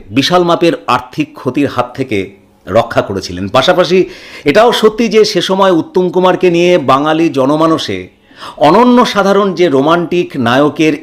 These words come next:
ইমেজটি তৈরি হয়েছিল, সেই ইমেজকেও তিনি দায়িত্বের সাথে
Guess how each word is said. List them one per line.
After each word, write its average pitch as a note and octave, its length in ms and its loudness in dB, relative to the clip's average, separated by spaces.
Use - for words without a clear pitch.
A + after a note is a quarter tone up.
ইমেজটি F#3 580 2
তৈরি C#3 240 4
হয়েছিল, A#2+ 520 0
সেই C#3+ 480 2
ইমেজকেও C3 640 4
তিনি B2+ 260 0
দায়িত্বের A#2 540 0
সাথে G2+ 480 -6